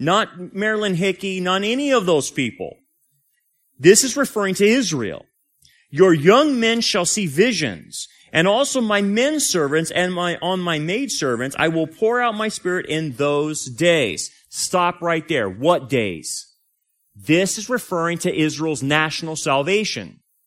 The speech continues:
How do we know that? Because the same language is used in Zechariah chapter twelve. "They will mourn for me as a, uh, as an only child, and I will pour out, basically, the Holy Spirit on them."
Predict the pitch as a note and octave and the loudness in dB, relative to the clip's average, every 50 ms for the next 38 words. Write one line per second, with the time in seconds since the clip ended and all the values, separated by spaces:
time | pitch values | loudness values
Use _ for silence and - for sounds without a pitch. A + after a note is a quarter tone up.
0 | _ _ _ _ - - C#3+ D#3 D#3+ E3+ E3 E3 E3 D#3+ E3 E3+ F#3 G3 G3 A3 | _ _ _ _ -4 2 2 4 4 2 0 0 0 0 2 2 2 2 2 0
1 | A#3 F3+ F#3 F3+ F#3+ F3+ C3+ - C#3+ - - - F#3+ G3 G3 F#3 E3+ F3+ F#3+ G#3+ | 0 0 -2 0 0 -2 -2 -2 -6 -6 -4 -2 -2 -2 -2 -2 -2 -2 -2 -2
2 | A3+ G#3+ G3+ E3+ C3+ D#3 D3 B2+ A#2+ C3+ E3 F3 D#3 E3+ E3+ C#3+ C3 D#3 D3+ D#3 | 0 -2 -2 -2 -2 -4 -6 -6 -6 -6 -6 -6 -4 -4 -6 -2 -2 -2 -2 -2
3 | - D3+ D3+ D3+ D3+ D#3 D3+ - - D3 C3+ - - C#3 - - - - A3 A3 | -4 -4 -2 -2 -2 -2 -2 -4 -4 -4 -4 -4 -8 -14 -14 -12 -6 -2 0 0
4 | D#3+ G#2+ D#2+ D2+ - _ _ _ _ _ _ - C3+ C3+ C#3 C#3 C#3 D3 D#3+ F3+ | 0 0 -2 -6 -12 _ _ _ _ _ _ -6 -2 -2 0 0 0 0 0 2
5 | G3 A3 A3 - A3 G3+ G3 F#3+ F3+ D#3+ C#3 D3 D3 - - C#3+ C#3+ C#3 - - | 2 0 0 -2 -4 -2 0 0 0 0 0 -4 -6 -6 -4 -4 -4 -4 -4 -4
6 | D3+ C#3 B2+ C3+ C#3 D3+ D#3 D#3 D3 C#3+ B2+ - - F#3+ F3 F#3+ G3 G3+ G#3 G3+ | -4 -4 -4 -4 -4 -4 -4 -4 -4 -6 -6 -6 -4 -4 -2 -2 -2 -2 -4 -4
7 | F#3 _ _ _ _ _ _ - C#3+ C#3+ D3 D3 D3 C#3+ C#3+ - - C#3 D3 D#3 | -8 _ _ _ _ _ _ -4 -2 0 2 2 2 2 2 2 4 4 4 4
8 | F3 F#3 E3 E3+ - - G#3 G#3 G3 F3+ G3 A3 G#3 D#3+ C#3+ D#3 - - B2 C3+ | 4 0 0 -2 -2 2 2 4 4 4 4 4 2 2 0 0 -2 -4 -4 -4
9 | C#3+ D3 - E3+ - - D#3+ D#3 D#3 C#3+ C3 C#3+ C#3+ D3 E3+ E3+ - - - C4 | -2 -2 -6 -8 -6 -4 -4 -4 -2 -2 -2 -2 -2 -2 -4 -6 -6 -6 -4 0
10 | C4+ B3+ F#3 C#3+ A#2 G#2 G2 F#2+ D#2+ D#2 | 0 2 2 2 0 -2 -4 -8 -10 -12